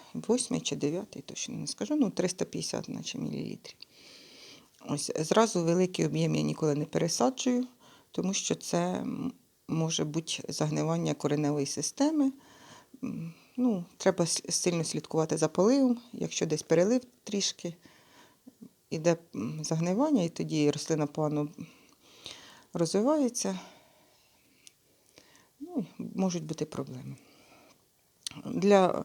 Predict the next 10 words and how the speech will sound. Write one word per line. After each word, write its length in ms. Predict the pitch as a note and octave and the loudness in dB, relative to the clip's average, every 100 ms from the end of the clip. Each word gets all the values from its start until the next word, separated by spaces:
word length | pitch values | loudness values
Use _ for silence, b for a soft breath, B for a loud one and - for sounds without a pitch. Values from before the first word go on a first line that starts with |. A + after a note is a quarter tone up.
| - | -4
пересадки 580 | F3 F3 F#3 F3 - E3+ | 2 4 4 2 0 0
в 40 | |
більший 460 | D#3+ E3 - - D#3+ | 2 0 0 0 0
об'єм 340 | F3 A3 C4+ - B B B B | 0 2 2 0 B B B B
я 100 | F#3 | 0
вже 180 | E3+ E3+ | 2 4
не 140 | E3 D3+ | 6 6
використовую 720 | D3 D3+ D3+ - C#4 C4+ B3+ | 4 2 0 2 4 6 4
ґрунт 340 | A3+ A#3 A3 | 4 2 2
Класман. 800 | - A#3 A3 - G#3+ G3+ F#3 E3+ | 2 2 2 0 -2 -2 -6 -10